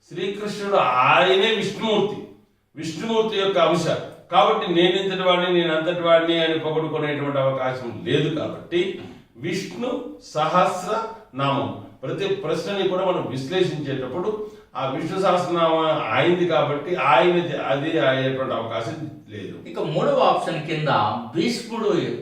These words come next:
Speaker 1: ఆ, భీష్ముడు అని ఇచ్చాడు. నాలుగవది కూడా చెప్పండి.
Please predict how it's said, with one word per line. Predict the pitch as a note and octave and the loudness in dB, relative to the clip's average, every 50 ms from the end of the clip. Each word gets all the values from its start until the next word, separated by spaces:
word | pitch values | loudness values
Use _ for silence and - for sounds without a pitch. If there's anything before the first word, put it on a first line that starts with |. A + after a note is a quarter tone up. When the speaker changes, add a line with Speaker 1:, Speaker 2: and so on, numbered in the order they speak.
| - - | -10 -8
Speaker 1:
ఆ, | - B2 B2+ B2 - - - - - C3+ | -4 -2 0 0 0 0 -2 -4 -4 -4
భీష్ముడు | C#3+ D#3 - - - B2+ A#2+ A#2 A2 | -4 -2 -4 -4 -6 -8 -6 -4 -4
అని | G#2 G2 | -4 -4
ఇచ్చాడు. | F#2+ F#2+ - - F2 E2+ E2+ E2+ - - - _ _ _ _ _ _ _ | -6 -10 -12 -12 -10 -10 -12 -12 -16 -18 -20 _ _ _ _ _ _ _
నాలుగవది | C3+ D#3 F3 F3+ F3+ F3+ F3+ F3 D#3+ C3+ - | -4 0 0 2 2 2 2 2 0 0 -2
కూడా | B2+ A#2+ A2+ | -2 -4 -4
చెప్పండి. | G#2+ - - - - - - - - - | -6 -8 -10 -12 -12 -14 -16 -16 -18 -20